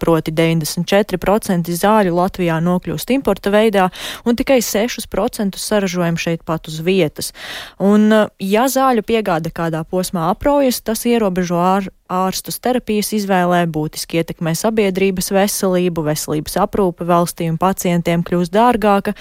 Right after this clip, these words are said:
ir novēlota vai mazāk efektīva terapija pacientiem, notiek pacientu šķirošana, papildus slodze ārstiem un farmaceitiem, un galvenokārt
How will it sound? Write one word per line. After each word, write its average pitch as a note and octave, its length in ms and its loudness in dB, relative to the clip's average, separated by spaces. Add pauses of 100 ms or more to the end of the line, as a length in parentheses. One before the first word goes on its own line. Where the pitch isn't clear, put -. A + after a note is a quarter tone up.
(280)
ir C4 160 2
novēlota G#3 720 2
vai E3+ 160 -2
mazāk F3 400 -2
efektīva E3 560 -6
terapija D#3+ 480 -4
pacientiem, F#3+ 840 0
notiek D#3 440 -2
pacientu F#3 560 0
šķirošana, F3 720 0
papildus D3+ 640 -2
slodze F#3 340 2
ārstiem F3 480 2
un E3+ 80 -2
farmaceitiem, F#3+ 800 0
un F3 180 0
galvenokārt G3+ 800 2